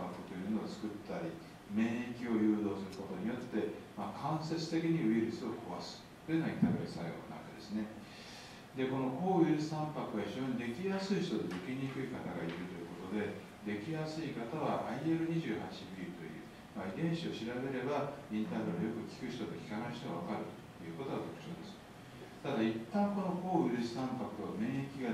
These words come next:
できると、ウイルスを殺すところでは非特異的、まあ、つまりどんなウイルスでもやっつけてくれるというような特徴になるわけです。で、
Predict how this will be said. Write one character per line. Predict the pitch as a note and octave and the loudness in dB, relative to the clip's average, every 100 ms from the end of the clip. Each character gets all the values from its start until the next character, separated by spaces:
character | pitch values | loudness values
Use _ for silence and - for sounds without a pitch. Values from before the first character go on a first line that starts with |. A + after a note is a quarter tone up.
| A2 | 2
で | |
き | A2 - | 2 0
る | G2+ - | -2 0
と、 | C3+ - - - - - D3 | 2 2 0 -6 -12 -4 2
ウ | |
イ | G3+ F#3 | 4 4
ル | |
ス | - G#2 | 2 2
を | - | 0
殺 | A2 A#2+ A#2 | -2 -2 -2
す | |
と | C3 - | -4 -2
こ | |
ろ | A2+ A#2 A#2 | 0 0 0
で | A#2+ B2 | 2 2
は | |
非 | - C3+ C3+ | 2 0 2
特 | G2+ G2 | 0 0
異 | F2+ | -2
的、 | F2+ F2 - - - - | -2 -4 -8 -10 -14 -2
ま | G#2 | 0
あ、 | |
つ | G2+ | 2
ま | A#2 F#2+ | 0 0
り | F#2 | 2
ど | |
ん | A2 A#2+ | 2 2
な | B2 | 2
ウ | B2+ | 4
イ | A2+ | 2
ル | |
ス | - | 2
で | D#3 | 0
も | D3+ | 0
や | - | 0
っ | |
つ | - | -2
け | - - | -4 -4
て | |
く | - - | -4 -6
れ | - | -4
る | - - - | -4 -6 -6
と | C#3+ | -2
い | C3 | 2
う | |
よ | - | 2
う | |
な | - | 0
特 | - - | -4 -4
徴 | - | -4
に | - | -4
な | - - | -4 -4
る | |
わ | - | -8
け | - - - - - - - - - - - - - - - - - A2 | -10 -12 -12 -12 -12 -12 -12 -10 -10 -12 -12 -12 -12 -12 -12 -12 2 6
で | G#2+ G#2+ | 8 6
す。 | |
で、 | - | 0